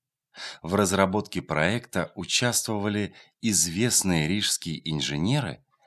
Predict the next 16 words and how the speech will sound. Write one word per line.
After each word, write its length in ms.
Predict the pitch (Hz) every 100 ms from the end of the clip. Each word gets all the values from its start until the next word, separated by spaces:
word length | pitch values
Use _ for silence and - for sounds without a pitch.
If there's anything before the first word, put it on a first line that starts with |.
| - - -
а 120 | - 101
также 380 | 143 135 113
студенты 920 | 113 - 92 76 104 147 139 127 110 -
Латвийского 960 | 82 71 - 92 131 - 113 101 - -
университета. 1040 | 107 90 82 - 82 - 76 69 65 - _ _ _ _ _ _ -
Было 300 | 98 131 131
решено 440 | 120 - 123 127
построить 840 | 117 110 - - 120 117 - -
пять 360 | - 90 82 -
павильонов, 800 | 73 69 71 78 127 123 71 - _ - - -
чтобы 380 | - 120 107
торговать 640 | 104 101 90 90 82 69 73
мясом, 580 | 78 113 - 76 62 - _ -
молочными 680 | 82 87 98 87 - 78 69
продуктами, 840 | - 67 65 123 - 78 67 64 _ _ _ _
хлебом, 680 | - 80 69 98 104 67